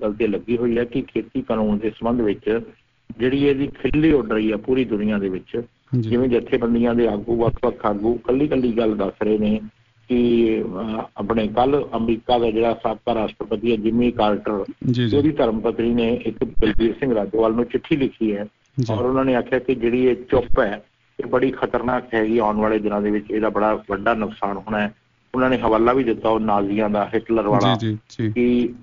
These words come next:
Speaker 1: ਸੱਠ ਲੱਖ ਨਾਜ਼ੀਆਂ ਨੂੰ, ਅਹ, ਚੈਂਬਰਾਂ ਦੇ ਵਿੱਚ ਇਸ ਲਈ ਜਿਉਂਦਾ ਸਾੜ ਦਿੱਤਾ ਗਿਆ ਕਿ, ਅਹ, ਛੇ ਕਰੋੜ ਜਿਹੜੇ ਲੋਕ ਸਨ ਜਰਮਨ ਦੇ ਉਹ ਚੁੱਪ ਰਹੇ।
Speaker 2: ਉਹ ਚੁੱਪ ਰਹੇ।
Speaker 1: ਸੋ ਇਸ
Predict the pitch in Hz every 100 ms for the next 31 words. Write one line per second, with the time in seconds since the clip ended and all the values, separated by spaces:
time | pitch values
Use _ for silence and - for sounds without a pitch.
0 | - 147 147 - 135 - 120 107 104 104
1 | 110 113 117 120 107 _ 117 110 107 127
2 | 120 120 117 113 110 110 - 131 131 143
3 | 120 110 104 104 107 104 101 - 101 98
4 | 104 123 - _ _ _ _ _ 131 135
5 | 135 - 147 139 123 - - 147 151 139
6 | 120 113 113 113 110 107 - 117 107 107
7 | 104 107 147 151 - 123 - 104 135 139
8 | - 127 - 117 104 151 151 156